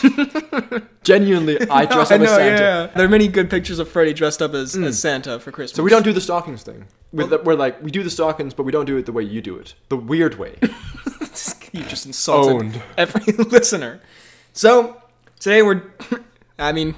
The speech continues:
Speaker 1: today we're just gonna argue for, <laughs> for an hour.
Speaker 2: <laughs> On how to do Christmas right.
Speaker 1: <laughs> Today we're doing our best and worst of twenty twenty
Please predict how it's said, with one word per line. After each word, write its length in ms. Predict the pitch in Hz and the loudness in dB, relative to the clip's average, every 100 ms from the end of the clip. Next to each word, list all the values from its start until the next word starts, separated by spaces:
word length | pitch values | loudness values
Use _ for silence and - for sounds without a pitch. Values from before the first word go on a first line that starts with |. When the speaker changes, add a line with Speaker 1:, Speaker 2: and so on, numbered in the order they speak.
| 254 | 0
Speaker 1:
today 220 | - 220 | 6 8
we're 60 | 208 | 8
just 100 | 208 | 4
gonna 140 | 170 | 0
argue 260 | 156 143 139 | 0 0 -2
for, 120 | - | -2
<laughs> 460 | 679 - - 240 | 0 4 6 6
for 80 | 240 | 8
an 120 | 247 202 | 8 8
hour. 260 | 156 151 | 4 2
Speaker 2:
<laughs> 220 | 214 277 | -2 -4
On 60 | - | -4
how 160 | - 190 | 0 0
to 60 | |
do 120 | 160 | 0
Christmas 420 | 185 - 170 151 - | -4 -6 -6 -6 -6
right. 160 | 147 - | -4 -4
Speaker 1:
<laughs> 420 | - - 214 - | -4 -2 -2 -4
Today 300 | - 202 226 | -2 6 6
we're 100 | 214 | 6
doing 340 | 190 185 180 | 2 0 0
our 120 | - 139 | -4 -8
best 460 | - 170 175 - | -2 0 0 -4
and 160 | 170 151 | -10 -4
worst 260 | 147 151 | -4 -4
of 80 | 151 | -10
twenty 260 | - 156 143 | -10 -8 -8
twenty 440 | - 143 131 123 | -8 -8 -6 -10